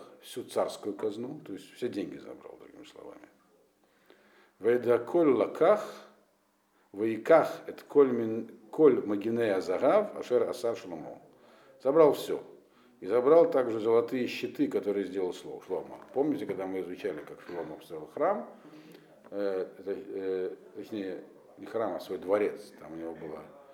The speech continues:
комната, которая наз-, это или в храме была, назыв-, это в, у Шломо во дворце.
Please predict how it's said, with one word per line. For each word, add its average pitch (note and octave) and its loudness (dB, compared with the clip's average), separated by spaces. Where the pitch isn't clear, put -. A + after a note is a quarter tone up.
комната, G2 -10
которая E2+ -10
наз-, E2+ -16
это G2 -10
или F#2+ -4
в - -16
храме G#2 0
была, E2 -8
назыв-, F#2 -2
это G2 -8
в, - -16
у - -16
Шломо C3+ 0
во A2+ 0
дворце. G#2+ -2